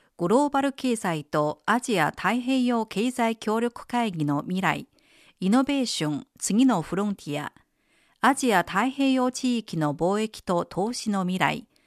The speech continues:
アジア太平洋経済協力会議メンバーの経済体の成長と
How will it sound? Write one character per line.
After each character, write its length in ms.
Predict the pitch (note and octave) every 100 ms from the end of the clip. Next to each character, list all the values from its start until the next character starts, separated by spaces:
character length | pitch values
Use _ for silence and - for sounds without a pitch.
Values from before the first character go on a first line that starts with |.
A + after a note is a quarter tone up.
| _ _ _ _
ア 160 | G#3+ C4+
ジ 180 | C4+ G3
ア 60 |
太 260 | - F3 A#3
平 340 | A#3+ C4 B3
洋 200 | A#3 A3
経 240 | G#3 G3+ B3
済 240 | B3 A#3
協 220 | - A3
力 220 | A#3 -
会 280 | - G#3+ A3
議 200 | G#3+ G3+
メ 160 | G#3 A3
ン 120 | G3+
バ 180 | D#3+ D3
ー 40 |
の 260 | D3 D3+ - - _ _
経 200 | - A#3+
済 240 | D4 C#4
体 240 | C4 F#3 D#3
の 180 | D3+
成 300 | C#3+ - F#3
長 260 | A3 G#3 F#3
と 300 | - D#3+ E3